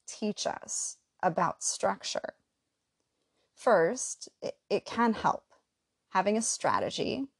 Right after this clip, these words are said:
having some organization can absolutely help us succeed the same way that having a strategy in a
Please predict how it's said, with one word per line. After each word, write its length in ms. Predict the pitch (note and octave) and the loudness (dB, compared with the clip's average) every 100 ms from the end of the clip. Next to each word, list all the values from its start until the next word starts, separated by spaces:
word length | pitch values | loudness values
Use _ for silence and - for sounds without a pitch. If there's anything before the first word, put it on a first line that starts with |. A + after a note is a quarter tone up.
| - | -8
having 240 | F3 F3 | -4 -4
some 240 | F#3 G3+ F3+ | -4 -4 -4
organization 920 | - E3+ F#3 F3+ D#3+ D3 E3 - - | -2 0 0 -2 -2 -2 -2 -4 -4
can 200 | - F#3+ - | -6 -6 -2
absolutely 640 | - F#3+ - A3 G#3 G#3 | 0 0 -2 -4 -2 -2
help 300 | G#3 F3 D#3+ | -2 0 0
us 80 | E3 | 0
succeed 720 | - E3 - - A3+ E3 E3 F3 | -2 -4 -4 -4 -2 -2 -2 -2
the 80 | |
same 300 | E3+ F#3 F#3 | -4 -4 -4
way 220 | F#3 E3+ E3+ | -4 -4 -2
that 160 | - | -4
having 380 | - F#3 F#3+ - | -2 0 0 -2
a 60 | F3 | -6
strategy 760 | - - - G3 F3+ F3+ F3 | -6 -4 0 0 0 -2 -4
in 80 | E3+ | -4
a 160 | D#3+ | -8